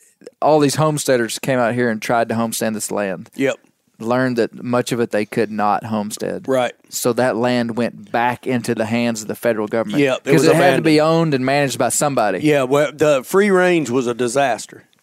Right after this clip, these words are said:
Speaker 1: Yeah.
Speaker 2: You know, it was just, you just take the last piece of grass. It was tragedy of commons type stuff, you
Speaker 1: Yeah.
Speaker 2: know, on that one.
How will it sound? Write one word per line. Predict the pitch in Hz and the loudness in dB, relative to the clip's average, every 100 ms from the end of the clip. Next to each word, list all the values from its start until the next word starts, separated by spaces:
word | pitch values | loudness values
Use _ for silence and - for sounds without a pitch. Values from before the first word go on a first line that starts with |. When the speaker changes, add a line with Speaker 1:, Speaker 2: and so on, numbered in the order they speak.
| _ _ _ - | _ _ _ -4
Speaker 1:
Yeah. | 123 117 | 0 2
Speaker 2:
You | 127 | 0
know, | 127 117 104 - | -2 -4 -6 -6
it | 127 | -4
was | 123 120 | -4 -4
just, | 120 - | -8 -6
you | 139 | -2
just | 143 139 | 0 0
take | 147 143 - | 0 0 0
the | |
last | 127 139 135 123 | 0 2 0 0
piece | 147 127 | -2 -2
of | 117 | -2
grass. | 131 127 123 - | 0 0 0 -2
It | |
was | 131 | -8
tragedy | - 165 151 127 143 | 0 2 2 0 -2
of | 120 | 0
commons | 139 139 131 120 | 0 0 -2 -6
type | - 113 107 | -4 -4 -6
stuff, | - 113 101 _ _ _ - _ - | -8 -6 -6 _ _ _ -20 _ -6
you | 117 | 0
Speaker 1:
Yeah. | |
Speaker 2:
know, | 110 123 120 | 0 0 -4
on | 123 | -2
that | 135 135 | -2 -2
one. | 110 101 | -6 -14